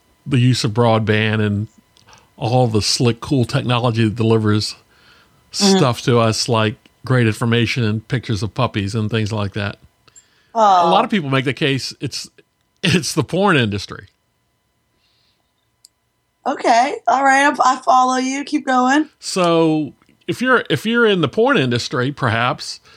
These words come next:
Speaker 1: your, the, the level of your, your clientele or the people you're attracting to work there may be, you know, they're not caring just how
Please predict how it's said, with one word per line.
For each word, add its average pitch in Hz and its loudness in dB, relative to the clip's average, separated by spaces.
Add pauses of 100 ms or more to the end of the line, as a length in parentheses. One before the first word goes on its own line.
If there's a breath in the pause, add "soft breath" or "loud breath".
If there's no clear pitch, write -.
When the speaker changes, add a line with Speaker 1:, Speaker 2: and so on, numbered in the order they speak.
(300 soft breath)
Speaker 1:
your, 170 2 (960)
the, 180 -4 (480)
the 165 -6
level 170 0
of 143 -4
your, 156 0 (360)
your 156 2
clientele 175 2
or 170 2
the 147 2
people 175 -2
you're 156 4
attracting 170 0
to 139 -2
work 208 -2
there 151 2
may 156 0
be, 151 0
you 147 -6
know, 127 -4
they're 143 -4
not 147 -2
caring 151 -2
just 123 -6
how 127 -2